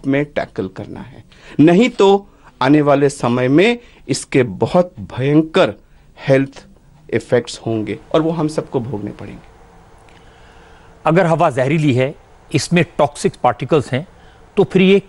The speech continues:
Speaker 2: कई गंभीर बीमारियों की बड़ी वजह बन सकती है। हवा की वजह से दूषित particles दूसरे लोगों में भी आसानी से पहुंच सकते हैं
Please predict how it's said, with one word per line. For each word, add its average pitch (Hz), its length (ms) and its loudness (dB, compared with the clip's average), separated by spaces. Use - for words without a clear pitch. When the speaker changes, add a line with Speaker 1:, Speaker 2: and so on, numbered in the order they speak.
Speaker 2:
कई 185 200 4
गंभीर 127 400 2
बीमारियों 117 360 2
की 120 120 -4
बड़ी 113 220 0
वजह 104 240 -2
बन 95 140 -8
सकती 98 300 -12
है। - 120 -10
हवा 180 200 2
की 190 140 -8
वजह 160 240 2
से 220 300 -2
दूषित 160 460 2
particles 180 480 -2
दूसरे 147 420 0
लोगों 123 280 2
में 156 140 4
भी 139 80 2
आसानी 135 360 0
से 160 120 -8
पहुंच 135 220 -4
सकते - 300 -8
हैं 151 160 -6